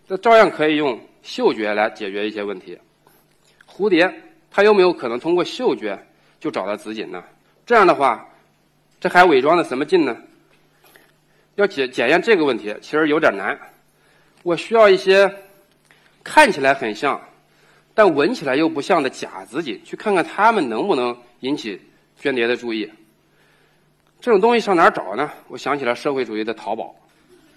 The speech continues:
然后我就发现有卖假花的，有卖假，假树枝的、假叶子的，没有卖我这种东西的，它太小众了，定制也不行，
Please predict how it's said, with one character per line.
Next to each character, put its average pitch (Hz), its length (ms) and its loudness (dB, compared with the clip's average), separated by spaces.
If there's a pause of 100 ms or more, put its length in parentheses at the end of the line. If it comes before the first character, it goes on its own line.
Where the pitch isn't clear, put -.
(120)
然 175 220 2
后 214 100 4
我 170 100 4
就 165 100 2
发 175 200 4
现 139 300 0
有 143 140 0
卖 196 160 6
假 117 220 -4
花 160 240 6
的， 131 160 2 (160)
有 139 100 -4
卖 180 220 4
假， 110 720 -2
假 104 360 -4
树 165 260 -4
枝 180 380 -4
的、 127 100 -2 (280)
假 110 200 -2
叶 170 200 2
子 107 100 -6
的， 90 120 -12 (460)
没 143 140 -2
有 185 100 4
卖 151 160 6
我 107 180 2
这 98 80 -6
种 101 140 -4
东 101 160 -8
西 98 60 -16
的， 87 200 -16
它 123 100 -10
太 127 200 -4
小 92 160 -10
众 95 180 -10
了， 85 80 -18 (720)
定 190 180 4
制 165 180 2
也 117 100 0
不 113 120 -4
行， 110 240 -8